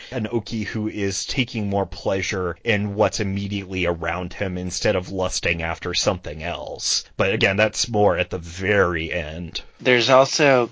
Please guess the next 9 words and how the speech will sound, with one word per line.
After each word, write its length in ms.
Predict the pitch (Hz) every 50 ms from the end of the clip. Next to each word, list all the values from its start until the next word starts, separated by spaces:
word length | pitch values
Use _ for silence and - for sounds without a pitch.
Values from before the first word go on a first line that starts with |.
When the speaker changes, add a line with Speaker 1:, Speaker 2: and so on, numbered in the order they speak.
| - _ -
Speaker 2:
aside 460 | 147 139 - - 143 139 143 147 139
from 720 | - - - 143 135 131 123 123 120 117 117 113 107 - -
patience 520 | - 143 127 127 - 139 123 117 113 -
versus 880 | 113 113 113 113 110 - - 117 110 113 113 110 110 110 107 104 - - -
immediate 720 | - 107 107 107 110 110 101 107 104 107 104 104 - - -
gratification 1040 | - - 113 107 107 98 - 120 - - 123 110 110 104 - 117 113 107 95 87 85 - -
as 220 | 120 110 95 -
forces, 640 | - - 110 117 113 - - 113 104 101 101 101 -
there's 500 | - 117 113 107 104 107 104 - -